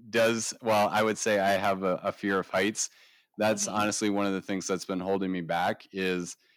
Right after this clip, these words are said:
Speaker 1: that fear of failing, because it seems like when you fail, there's some, uh,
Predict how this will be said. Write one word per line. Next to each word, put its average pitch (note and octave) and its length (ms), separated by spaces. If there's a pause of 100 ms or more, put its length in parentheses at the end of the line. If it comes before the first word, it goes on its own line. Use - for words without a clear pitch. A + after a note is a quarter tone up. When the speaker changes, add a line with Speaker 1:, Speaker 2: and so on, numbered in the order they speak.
(220)
Speaker 1:
that G2 220
fear G2+ 480
of F#2 440 (300)
failing, G#2 440
because F#2+ 340
it F2+ 100
seems D3 380
like G2+ 340 (100)
when G#2 200
you G2 120
fail, G#2+ 560 (500)
there's G2 680 (160)
some, G2+ 400
uh, F2+ 340